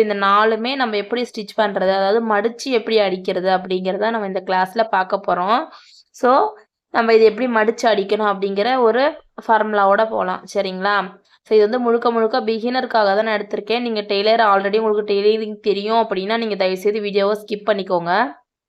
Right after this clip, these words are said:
So, இப்ப எப்படி மடிக்கிறேன்னு பார்த்துக்கோங்க. ஃபர்ஸ்ட் ஒரு மடிப்பு, திரும்ப இன்னொரு மடிப்பு, சரிங்களா? மொத்தத்துல நம்ம ரெண்டு மடிப்பு மடிக்கணும். So, நல்லா இது போல மடிச்சிட்டு, இது போல நீவி விட்டுக்கணும்,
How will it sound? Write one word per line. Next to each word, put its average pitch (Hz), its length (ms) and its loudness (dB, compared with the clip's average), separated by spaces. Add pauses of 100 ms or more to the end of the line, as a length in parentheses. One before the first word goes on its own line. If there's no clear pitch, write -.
(340)
So, - 60 -4 (100)
இப்ப 208 180 2 (160)
எப்படி 220 280 -4
மடிக்கிறேன்னு 214 480 0
பார்த்துக்கோங்க. 190 520 -2
ஃபர்ஸ்ட் 190 300 -4 (140)
ஒரு 202 180 2
மடிப்பு, 185 420 -2 (1120)
திரும்ப 247 380 0 (580)
இன்னொரு 233 300 2
மடிப்பு, 185 380 -4 (300)
சரிங்களா? 202 420 0 (400)
மொத்தத்துல 214 400 -6
நம்ம 233 240 2
ரெண்டு 220 280 -2
மடிப்பு 208 340 -4
மடிக்கணும். 175 380 -10 (1500)
So, 202 160 4 (100)
நல்லா 202 240 4 (100)
இது 220 160 4
போல 226 100 4 (120)
மடிச்சிட்டு, 196 440 -4 (100)
இது 214 100 -2 (120)
போல 220 260 2
நீவி 226 260 0
விட்டுக்கணும், 180 420 -12